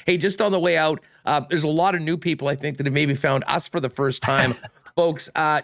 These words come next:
Speaker 1: tonight after the hockey game, the Illegal Curve guys tee it up, and then Kenny and Rennie take it home.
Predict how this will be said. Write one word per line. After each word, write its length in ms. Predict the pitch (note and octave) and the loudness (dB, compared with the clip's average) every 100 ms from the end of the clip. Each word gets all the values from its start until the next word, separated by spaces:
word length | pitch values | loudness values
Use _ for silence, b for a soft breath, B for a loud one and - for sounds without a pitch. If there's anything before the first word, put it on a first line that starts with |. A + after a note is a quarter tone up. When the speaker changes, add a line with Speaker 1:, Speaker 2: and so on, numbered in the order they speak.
| - | -4
Speaker 1:
tonight 420 | E3+ E3+ E3+ C#3 - | -2 0 0 -4 -4
after 600 | D#3+ F#3 F#3 - F3 D3 b b - | 0 0 -2 -2 -2 -2 b b -4
the 100 | C#3+ | 0
hockey 340 | D#3+ E3+ D#3 | 0 -2 -4
game, 320 | C3+ C3 B2+ B2 B _ D3 | -2 -2 -2 -6 B _ -4
the 100 | D3+ | 0
Illegal 340 | E3 F#3 E3+ | 2 2 0
Curve 280 | - F3 D3+ | 2 0 2
guys 380 | D#3+ D3+ C#3 - | 2 2 0 -4
tee 220 | D#3+ C#3 | -2 2
it 80 | D#3+ | 2
up, 240 | A3 A3 - | 0 -2 -4
and 220 | C#3+ C#3+ | -2 0
then 180 | C#3+ C3+ | -2 -4
Kenny 480 | - E3 E3+ E3 - | -6 -4 -2 -4 -2
and 200 | C3 B2 | 0 2
Rennie 300 | D3+ E3 D#3 | 2 2 0
take 240 | - D3 | 0 0
it 100 | C3+ | 0
home. 340 | - F3 F3 | 0 2 2